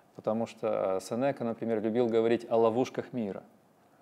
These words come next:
о том, что нам мир оставляет ловушки, и там, где кажется преимущество часто, и там, где все сладко, ловушки смазаны сладким.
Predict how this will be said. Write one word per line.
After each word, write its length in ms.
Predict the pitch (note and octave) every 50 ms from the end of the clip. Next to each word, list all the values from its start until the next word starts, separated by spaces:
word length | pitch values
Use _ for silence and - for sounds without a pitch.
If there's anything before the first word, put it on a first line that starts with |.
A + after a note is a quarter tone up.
| _ _ _ _ _ _ _
о 80 | - G2+
том, 160 | - A#2+ A#2
что 160 | - - A#2
нам 200 | A2 A#2+ B2 A#2+
мир 340 | A#2 A2+ A2 A2+ A#2 A#2+ A#2+
оставляет 460 | A#2 A#2+ - B2 A2+ A#2 A2+ A2+ -
ловушки, 380 | - C3+ D3+ F3 F3 - - -
и 40 | G#2+
там, 240 | - A#2+ A#2+ A#2+ A#2+
где 120 | A2 A2
кажется 400 | - C#3 B2+ A2+ G#2+ - - A#2
преимущество 800 | - - A#2+ B2 C3 C#3+ D#3 F#3 G3 F#3 - - - - - G#2+
часто, 500 | - - - A2+ F#2+ F#2 - - - F#2+
и 60 | G2 G2
там, 240 | - A2+ A2+ A2
где 100 | G#2 G#2
все 180 | G2 - - G2+
сладко, 560 | - - - E3 F3 D#3+ - - - - E2+ - _ _ _ _ - - _ _ _ - - _ - - _ _ _ - _ _
ловушки 500 | - A2 G#2 A#2 A#2+ D3 F#3 F3 - -
смазаны 540 | B2+ - - B2+ B2+ C#3+ D3 C3 C#3 C3+ C3
сладким. 540 | B2 - - B2+ A2+ F#2+ - - - - G2